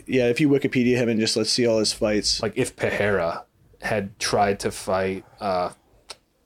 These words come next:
Speaker 2: God, the one eighty-five class. Am I thinking of Marvin Vettori? He's, he's a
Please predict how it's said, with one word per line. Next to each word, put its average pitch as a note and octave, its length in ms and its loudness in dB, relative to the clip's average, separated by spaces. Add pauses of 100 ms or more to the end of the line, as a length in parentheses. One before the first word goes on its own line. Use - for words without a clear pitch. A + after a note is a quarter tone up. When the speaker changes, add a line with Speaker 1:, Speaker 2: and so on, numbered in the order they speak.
(600)
Speaker 2:
God, F2 400 -4
the G#2 60 -10
one G#2+ 160 0
eighty-five G2 500 -2
class. - 380 -6 (480)
Am B2+ 80 0
I A#2+ 60 2
thinking C3 360 0
of G#2+ 220 0 (180)
Marvin A2+ 420 0
Vettori? G2 520 -2 (100)
He's, A2 280 -2
he's A#2 240 0
a G2+ 360 2